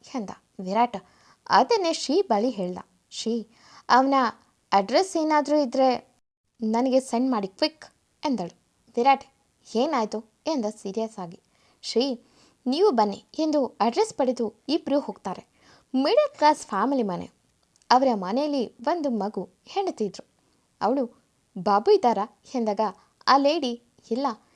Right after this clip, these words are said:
ಏನೋ ಕೆಲಸ ಅಂತ ಊರಿಗೆ ಹೋಗಿದ್ದಾರೆ" ಎಂದಳು. ಶ್ರೀ, "ಒಂದು ನಿಮಿಷ" ಎಂದು ಮನೆ ಪೂರ್ತಿ ಹುಡುಕಿದ್ಲು. ಆ ಲೇಡಿ,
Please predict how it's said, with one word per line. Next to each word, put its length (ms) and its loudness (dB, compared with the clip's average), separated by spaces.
ಏನೋ 300 -2
ಕೆಲಸ 360 0
ಅಂತ 180 2
ಊರಿಗೆ 200 4
ಹೋಗಿದ್ದಾರೆ" 440 0
ಎಂದಳು. 380 -6
ಶ್ರೀ, 380 -4
"ಒಂದು 280 0
ನಿಮಿಷ" 260 0
ಎಂದು 340 -2
ಮನೆ 340 0
ಪೂರ್ತಿ 280 -2
ಹುಡುಕಿದ್ಲು. 460 -6
ಆ 60 -2
ಲೇಡಿ, 440 -4